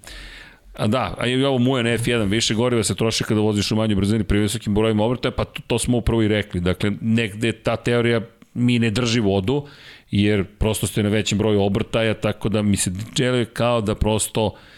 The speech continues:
jednostavno žele da štede svoje agregate, jer treba izdržati do kraja sezone. Bukvalno treba izdržati do kraja sezone,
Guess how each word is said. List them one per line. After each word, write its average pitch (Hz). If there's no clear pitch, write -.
jednostavno 95
žele 98
da 95
štede 131
svoje 117
agregate, 107
jer 101
treba 113
izdržati 104
do 113
kraja 101
sezone. 90
Bukvalno 120
treba 113
izdržati 104
do 95
kraja 98
sezone, 117